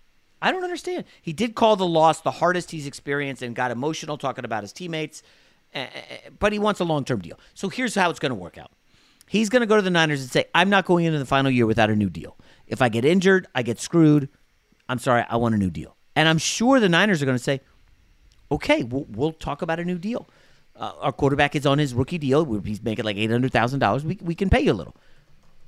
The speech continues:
But I can tell you what Shanahan ain't gonna do, and that's back up the Brinks. And it, do, I, I don't wanna hear this, "I need to be paid like Ja'Marr Chase, like Justin Jefferson, like,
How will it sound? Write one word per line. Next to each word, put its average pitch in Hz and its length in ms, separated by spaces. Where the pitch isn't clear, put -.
But 147 240
I 156 120
can 139 180
tell 196 160
you 226 140
what 180 100
Shanahan 185 460
ain't 247 160
gonna 135 180
do, 110 240
and 143 120
that's 151 160
back 139 240
up 131 100
the 113 60
Brinks. - 440
And 123 280
it, 110 280
do, 143 180
I, 123 220
I 120 80
don't 151 120
wanna 175 140
hear 202 240
this, 165 160
"I 117 140
need 123 160
to 131 60
be 147 120
paid 170 400
like 113 220
Ja'Marr 107 380
Chase, 127 360
like 85 140
Justin 92 260
Jefferson, 110 540
like, 82 180